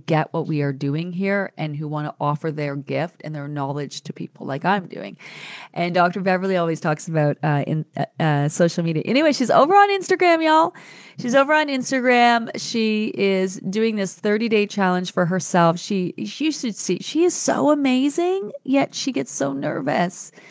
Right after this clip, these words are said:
She's amazing and brilliant, and you would never know it. Um, but she's now posting over on Instagram. She's sharing some great stuff over there. So Doctor Beverly David M,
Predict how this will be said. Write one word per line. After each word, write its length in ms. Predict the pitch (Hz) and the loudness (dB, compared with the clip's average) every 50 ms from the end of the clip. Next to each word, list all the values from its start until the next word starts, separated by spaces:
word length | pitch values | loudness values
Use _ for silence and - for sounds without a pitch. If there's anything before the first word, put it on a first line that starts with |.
| - - _ | -20 -20 _
She's 260 | - - - 320 277 | -12 -8 -6 -6 -4
amazing 960 | - - - 285 311 311 311 311 302 302 302 302 311 302 254 247 214 196 190 196 | -4 -4 -6 -6 -6 -6 -2 -2 -2 -2 -2 -2 -4 -4 -2 -2 -2 -2 -4 -4
and 280 | - 214 214 214 214 | -6 -6 -6 -6 -8
brilliant, 800 | 220 226 226 240 254 262 262 262 240 226 196 175 170 165 175 - - | -10 -10 -6 -2 -2 0 0 -2 -2 -2 -2 -4 -4 -6 -8 -8 -6
and 160 | 196 202 202 | -6 -4 -4
you 60 | 208 208 | -2 -2
would 140 | 208 214 202 | -2 -2 -2
never 480 | 208 208 214 226 254 262 233 247 240 | -2 -2 -2 -2 -2 -2 0 -2 -2
know 280 | 240 220 220 214 208 190 | -2 0 -2 -2 -2 -2
it. 220 | 160 143 - - - - - - - - - - - - - | -2 -4 -4 -8 -16 -20 -20 -20 -20 -20 -20 -20 -14 -4 0
Um, 580 | 196 190 185 185 185 185 185 180 185 - 208 | 2 4 4 4 2 0 -4 -6 -6 -4 -2
but 260 | 190 208 196 185 - _ _ _ _ _ _ _ - | 0 2 2 0 -2 _ _ _ _ _ _ _ -14
she's 300 | - - 226 220 196 185 | -8 -4 -2 -2 -2 -2
now 160 | 220 208 214 | -2 -2 -2
posting 420 | 208 - 208 208 202 - - 202 185 | 0 0 0 0 0 -2 -4 -2 0
over 220 | 185 175 170 175 | 0 0 0 0
on 100 | 170 165 | 0 0
Instagram. 500 | 165 170 175 - - 185 165 156 156 165 | -2 -2 -4 -4 -4 -2 0 0 -2 -2
She's 220 | 151 - 160 160 - | -4 -6 -6 -8 -6
sharing 380 | - - 180 175 175 170 170 | -4 -2 0 0 0 0 -2
some 220 | 165 - 170 156 151 | -4 -6 -6 -8 -6
great 340 | - - 165 180 104 - | -6 -4 -2 -2 -2 -4
stuff 280 | - - - - - - - | -6 -6 -6 -6 -4 -2 -2
over 180 | 208 202 214 | -2 0 0
there. 220 | 220 226 233 233 226 | 0 2 2 0 0
So 120 | - 196 | -2 -2
Doctor 360 | 175 170 180 180 - - 220 | 0 0 0 0 0 -2 -4
Beverly 460 | 190 175 175 170 170 180 185 185 180 160 | -2 0 0 0 0 -2 -2 -2 -2 -2
David 440 | - 170 160 160 160 165 160 160 - | 0 0 0 0 0 -2 -2 -4 -4
M, 360 | - 165 160 151 156 156 - | -4 -4 -4 -4 -4 -6 -10